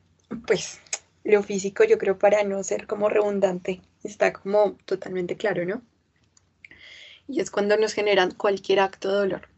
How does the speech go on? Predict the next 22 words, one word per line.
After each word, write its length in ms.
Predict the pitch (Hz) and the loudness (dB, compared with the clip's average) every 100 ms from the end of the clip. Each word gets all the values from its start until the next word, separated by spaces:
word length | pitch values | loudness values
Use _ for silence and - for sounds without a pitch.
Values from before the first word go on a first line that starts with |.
| _ _ | _ _
¿sí? 360 | - - - 233 _ - - - - - - | -14 -10 -10 -12 _ -20 -20 -20 -18 -16 2
Pero 200 | 208 214 | 6 8
lo 120 | 208 | 8
hacen 240 | 196 185 | 4 2
de 80 | 202 | 6
una 160 | 220 196 | 6 4
forma 600 | 185 185 180 185 190 - _ _ _ _ _ _ _ _ _ _ _ _ _ _ _ _ _ _ - - - _ _ | 0 0 0 0 -2 -8 _ _ _ _ _ _ _ _ _ _ _ _ _ _ _ _ _ _ -20 -20 -20 _ _
bastante 840 | 220 208 - 196 190 185 185 185 | 0 0 2 -2 0 -2 0 -2
intencionada 920 | 214 208 214 214 214 208 196 175 175 208 | -4 -2 -2 -2 -2 0 0 0 -2 -2
y, 340 | 254 233 175 - | 0 0 -2 -2
y 100 | 190 | 2
bajo 280 | 190 185 185 | 2 4 2
los 340 | 185 180 - | 2 0 0
límites 440 | 185 180 175 180 208 | 0 0 0 2 4
de 60 | |
la 100 | 233 | 4
fuerza, 500 | 202 226 214 196 185 | 6 6 4 2 -4
¿no? 260 | 175 196 269 _ - | -4 -4 -6 _ -6
Que 160 | 180 | -4
yo 180 | 165 170 | -2 -4
creería 460 | - 180 208 196 - | 0 2 4 2 2
que 300 | 190 202 | 0 0